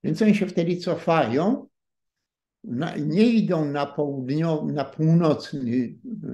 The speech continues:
zachód, przechodzą na południowy zachód, e, i wychodząc z Rusi Zaleskiej idą, idą w kierunku Kijowa i zatrzymują się dlatego, że dochodzą im wieści,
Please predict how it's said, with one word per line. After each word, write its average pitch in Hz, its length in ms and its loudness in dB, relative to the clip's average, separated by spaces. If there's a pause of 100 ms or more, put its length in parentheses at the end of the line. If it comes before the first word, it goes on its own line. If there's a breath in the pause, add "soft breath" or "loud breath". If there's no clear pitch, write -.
(120)
zachód, 147 720 2 (420 loud breath)
przechodzą 185 540 6
na 165 160 4
południowy 156 920 2
zachód, 127 800 -2 (1700)
e, - 280 -4 (160)
i 165 500 2
wychodząc 156 600 4
z 120 100 -4
Rusi 175 340 0
Zaleskiej 151 800 2
idą, 135 340 -4 (240 soft breath)
idą 170 300 0
w - 100 -8
kierunku 160 600 0
Kijowa 147 840 4 (400)
i 190 80 4
zatrzymują 208 800 6
się 156 340 -4
dlatego, 170 500 0
że 190 140 4
dochodzą 185 520 0
im 139 240 -4
wieści, 143 920 -2